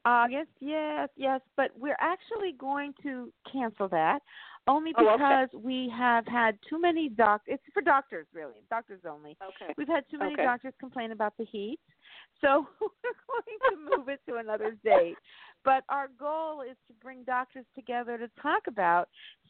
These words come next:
Speaker 1: sexual health as primary care. And really, when you bring a woman in, when you weigh her, when you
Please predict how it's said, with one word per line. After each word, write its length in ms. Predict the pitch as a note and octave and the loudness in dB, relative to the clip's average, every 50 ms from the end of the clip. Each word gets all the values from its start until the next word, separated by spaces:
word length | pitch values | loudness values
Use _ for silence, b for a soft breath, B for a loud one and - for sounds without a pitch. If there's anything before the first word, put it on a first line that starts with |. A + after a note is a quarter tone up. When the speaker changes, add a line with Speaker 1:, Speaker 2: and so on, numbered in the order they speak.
| - | 0
Speaker 1:
sexual 500 | - D#4 E4 D#4+ - - D#4+ D4+ C#4 C4+ | 2 2 2 2 -2 -6 -2 0 0 0
health 460 | A#3+ B3 C4+ C#4 C4+ B3 A#3 A3 A3 _ - - | 0 0 0 2 2 2 2 0 -2 _ -4 -2
as 160 | - A#3+ A#3+ _ _ | -2 -2 -2 _ _
primary 500 | _ - C4+ B3+ B3 A#3 A3+ G#3+ G3 F#3+ - - | _ -4 -2 -2 -2 -2 -2 -2 -2 -4 -6 -8
care. 400 | - B3 A#3 G3+ E3 D3 C#3+ - B B B B B B | -6 -2 -2 0 0 0 -2 -4 B B B B B B
And 200 | B - B3 A#3+ | B 2 4 4
really, 320 | A#3 C#4 D4 D4+ C4+ C#4 C4 | 4 2 2 2 2 2 0
when 220 | G#3+ A3+ B3 A#3+ | 0 -2 -4 -4
you 60 | A#3 | -6
bring 260 | A3+ G3+ - C#4 C#4 C4+ | -6 -2 -2 0 2 0
a 60 | B3+ | 0
woman 400 | A3 G#3+ B3+ C#4 C4+ C4 B3+ A#3 | 0 2 0 2 2 0 -2 0
in, 300 | A3 G#3 G3+ G3 G3 G3 | 0 0 0 -2 -2 -2
when 180 | G#3 A3 A3 | -4 -4 -2
you 100 | G#3+ G#3+ | -2 -4
weigh 340 | G#3 G3 A#3+ A#3+ B3+ C4 C4 B3 | 0 2 4 4 6 4 4 2
her, 300 | A#3 A#3 A3+ A3 G#3+ G#3+ | 2 2 2 2 2 0
when 200 | G#3 G#3+ G#3+ G3+ | -2 -4 -6 -8
you 80 | G3 | -10